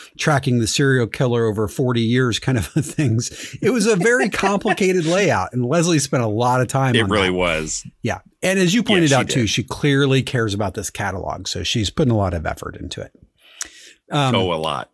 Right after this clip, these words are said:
Speaker 2: Definitely.
Speaker 1: I, yeah. I, I said, you know, um, I, you know, I missed a first, and, and honestly, it's 'cause I accidentally put it under tropes, but I think it actually is probably more of a first. It says the first dump on Eagleton. It's not, it,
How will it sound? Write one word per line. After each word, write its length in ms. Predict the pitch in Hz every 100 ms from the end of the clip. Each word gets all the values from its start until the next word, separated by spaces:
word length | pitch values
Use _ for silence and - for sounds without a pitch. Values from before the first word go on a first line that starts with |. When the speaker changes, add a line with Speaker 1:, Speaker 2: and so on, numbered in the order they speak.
| 82
Speaker 2:
Definitely. 480 | 85 78 62 65 -
Speaker 1:
I, 80 | - _ _
yeah. 200 | - 120 - - -
I, 240 | 135 -
I 40 | 147
said, 320 | - 180 139
you 100 | 156
know, 360 | 131 110 113 -
um, 340 | 120 117 123 - _ _ _ _
I, 100 | 240 -
you 140 | - 220
know, 80 | 262
I 80 |
missed 320 | 240 285 - 269
a 80 |
first, 580 | - - 220 113 - - -
and, 220 | 147 143
and 180 | 151 143
honestly, 360 | 156 160 190
it's 140 | 143 -
'cause 160 | 156
I 80 | 139
accidentally 440 | 127 160 - 151 -
put 160 | 170
it 20 | 143
under 220 | 123 113
tropes, 400 | - 143 113 -
but 140 | 139
I 60 | 120
think 260 | 180 185 -
it 180 | - _ -
actually 360 | 214 233 - 147
is 100 | -
probably 420 | - 120 170 175
more 240 | 117 120
of 100 | 143
a 40 | 147
first. 540 | 190 220 120 - - - _ _ - - - _ _ _
It 80 | 220
says 220 | 320 294 -
the 120 | -
first 440 | - 294 - 143
dump 320 | 139 165 185
on 120 | 131 104
Eagleton. 580 | 104 95 104 - 98 - _
It's 160 | 143 226
not, 160 | 214
it, 240 | 143 180